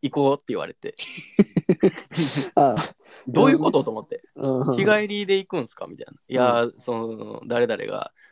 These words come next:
Speaker 1: あそこで働いてて」みたいな。「あ、そうやったんすか？」みたいな。知らんくて、
Speaker 2: うん、うん。
Speaker 1: 俺も。
Speaker 2: あー、あー、そうなんや。
Speaker 1: そうそうそうそ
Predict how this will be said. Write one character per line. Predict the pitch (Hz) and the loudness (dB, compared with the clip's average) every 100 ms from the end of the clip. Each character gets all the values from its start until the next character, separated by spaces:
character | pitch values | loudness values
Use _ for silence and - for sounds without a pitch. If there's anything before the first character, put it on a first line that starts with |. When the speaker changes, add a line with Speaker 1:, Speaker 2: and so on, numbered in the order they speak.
| _ _ | _ _
Speaker 1:
あ | - 110 | -20 -8
そ | 117 | -4
こ | 113 | -4
で | |
働 | 156 120 110 | -4 -4 -4
い | 107 | -6
て | 101 | -10
て」 | 98 | -12
み | |
た | - | -12
い | - | -4
な。 | 107 | -2
「あ、 | |
そ | 117 - | -2 0
う | 214 151 | 4 4
や | |
っ | - | 2
た | 101 | -8
ん | 107 | -10
す | |
か？」 | - | -14
み | - | -14
た | - | -12
い | |
な。 | |
知 | - 180 | -2 2
ら | 180 | 2
ん | |
く | 104 | 2
て、 | - | -4
Speaker 2:
う | |
ん、 | |
う | - | -4
ん。 | |
Speaker 1:
俺 | - | -12
も。 | - _ | -20 _
Speaker 2:
あ | 123 135 131 | 4 6 6
ー、 | 110 117 | 4 -2
あ | |
ー、 | |
そ | 110 175 | 0 0
う | 120 | 0
な | 95 | -4
ん | |
や。 | - - _ - | -14 -20 _ -8
Speaker 1:
そ | 120 | -6
う | |
そ | 104 107 | -6 -8
う | - | -10
そ | - | -12
う | - | -16
そ | - - | -14 -18